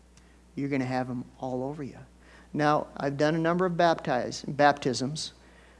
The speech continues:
I won't say I've, you know, you know, I've always done the best. But one thing I can tell you every time, when I've baptized people, every one of 'em have gotten wet. Okay?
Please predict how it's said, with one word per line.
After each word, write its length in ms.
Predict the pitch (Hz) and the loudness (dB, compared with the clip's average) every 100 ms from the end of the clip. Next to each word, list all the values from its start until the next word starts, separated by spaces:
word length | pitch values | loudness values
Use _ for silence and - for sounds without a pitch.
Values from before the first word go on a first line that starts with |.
| - | -8
I 40 | 135 | -4
won't 180 | 147 - | 0 4
say 240 | 160 160 | 6 8
I've, 280 | 160 156 160 | 6 2 -2
you 120 | 147 | -2
know, 320 | 147 160 156 - | -2 -2 -6 -8
you 60 | 143 | -6
know, 180 | 127 135 | -4 -2
I've 120 | 131 | 2
always 300 | 135 147 143 | 2 2 0
done 220 | 139 147 | 0 0
the 80 | 165 | 0
best. 520 | 156 127 156 - - - - - - - - - | 4 2 2 -4 -6 -16 -20 -20 -20 -20 -20 -8
But 80 | 139 | -4
one 380 | 127 143 160 185 | 0 2 2 2
thing 380 | - 208 202 170 | 0 0 2 2
I 80 | 143 | -2
can 200 | 139 131 | -4 -4
tell 180 | 151 | 0
you 140 | 135 117 - | 0 0 -2
every 380 | 135 139 165 | -2 -2 -4
time, 500 | 170 185 175 120 110 - - - - - - - - - | -4 -6 -6 -8 -12 -18 -20 -20 -20 -20 -20 -20 -20 -8
when 120 | 123 | -6
I've 160 | 120 123 | -6 -2
baptized 580 | 127 139 175 160 160 | -2 -2 -4 -4 -6
people, 360 | - 160 180 196 175 - - - - - | -8 -10 -10 -16 -18 -20 -20 -20 -20 -8
every 260 | 135 135 156 | -6 -2 -4
one 240 | 165 165 | -2 -4
of 140 | 123 | -6
'em 120 | - 104 - - - _ | -10 -20 -20 -20 -20 _
have 140 | - - | -20 -8
gotten 360 | 123 104 123 | -6 -6 -8
wet. 320 | 117 110 - - - - 196 - 220 180 165 208 - - - - - - - - | -10 -12 -16 -20 -20 -20 -20 -18 -20 -20 -20 -20 -20 -20 -20 -20 -20 -20 -20 -16
Okay? 380 | 120 - 139 | -12 -6 -4